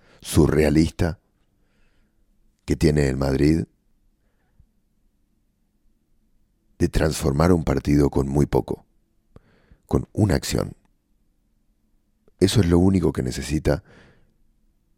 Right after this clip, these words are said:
este club y este equipo. Yo me atrevo a decir este equipo,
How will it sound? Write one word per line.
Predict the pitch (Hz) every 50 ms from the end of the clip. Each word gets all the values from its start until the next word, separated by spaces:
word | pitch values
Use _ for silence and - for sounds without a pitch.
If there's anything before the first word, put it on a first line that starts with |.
| _ _
este | - - - - 76
club | - - 80 92 - -
y | - 65 69
este | - - 71
equipo. | - 64 - - - 50 - _ _ _ _ _ _ _ _ _ _ _ _ _ _ _ _ _ _ _ _ _ _ _ _ _ _ _ _ _ _ - -
Yo | - 117
me | 107 101
atrevo | 85 87 90 90 82 78
a |
decir | 67 - - 80 - - _ _ _ -
este | 90 85 - - - -
equipo, | - - 62 - - - - _